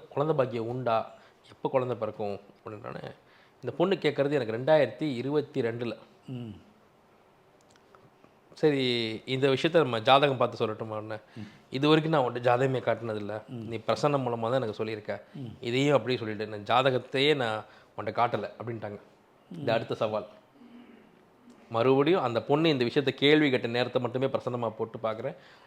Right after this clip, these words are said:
Speaker 1: "ரெண்டாயிரத்தி இருபத்தி நாலு
Speaker 2: ம்.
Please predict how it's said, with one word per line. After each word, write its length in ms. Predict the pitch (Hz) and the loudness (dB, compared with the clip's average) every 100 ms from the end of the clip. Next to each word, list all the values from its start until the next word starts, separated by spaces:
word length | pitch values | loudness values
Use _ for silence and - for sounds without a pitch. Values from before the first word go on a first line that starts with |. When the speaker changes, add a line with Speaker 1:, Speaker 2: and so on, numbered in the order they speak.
| - | 0
Speaker 1:
"ரெண்டாயிரத்தி 540 | 147 165 208 208 185 | 6 12 12 12 10
இருபத்தி 640 | 170 165 190 180 - 208 185 | 6 8 8 6 0 2 6
நாலு 420 | 143 151 180 165 - - _ _ | 10 12 12 10 0 -16 _ _
Speaker 2:
ம். 280 | 113 110 95 | -14 -12 -14